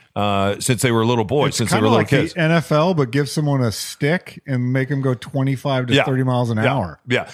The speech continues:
Speaker 1: So, so if you don't get the game, and a lot of times there are,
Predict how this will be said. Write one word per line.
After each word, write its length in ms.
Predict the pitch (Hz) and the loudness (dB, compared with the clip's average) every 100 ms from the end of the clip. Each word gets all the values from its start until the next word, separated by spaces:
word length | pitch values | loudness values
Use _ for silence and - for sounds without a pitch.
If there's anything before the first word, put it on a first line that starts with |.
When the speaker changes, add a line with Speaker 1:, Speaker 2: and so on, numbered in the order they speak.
| - | -4
Speaker 1:
So, 260 | 180 180 | -2 -2
so 260 | - 180 160 | 0 0 0
if 160 | 160 | 0
you 80 | 185 | 0
don't 340 | 135 185 254 - | 2 2 2 0
get 160 | 320 | -2
the 80 | 196 | -2
game, 400 | 151 170 165 143 | 0 0 2 0
and 80 | 127 | 0
a 40 | |
lot 220 | 123 143 | 2 2
of 80 | 208 | 2
times 260 | 165 170 131 | 0 0 0
there 180 | 151 139 | 0 2
are, 140 | 135 | 0